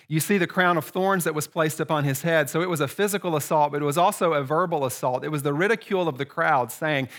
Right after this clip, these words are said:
"You said you could save others, but yet you can't save yourself."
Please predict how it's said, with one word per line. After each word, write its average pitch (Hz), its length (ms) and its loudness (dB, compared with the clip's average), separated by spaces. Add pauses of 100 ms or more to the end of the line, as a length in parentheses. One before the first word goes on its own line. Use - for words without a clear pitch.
"You 185 220 2
said 202 440 2
you 185 120 -2
could 143 200 -4
save 151 360 -2
others, 120 680 -6 (580)
but 139 120 -2
yet 147 200 2
you 147 140 -2
can't - 280 -6
save - 300 -10
yourself." - 540 -14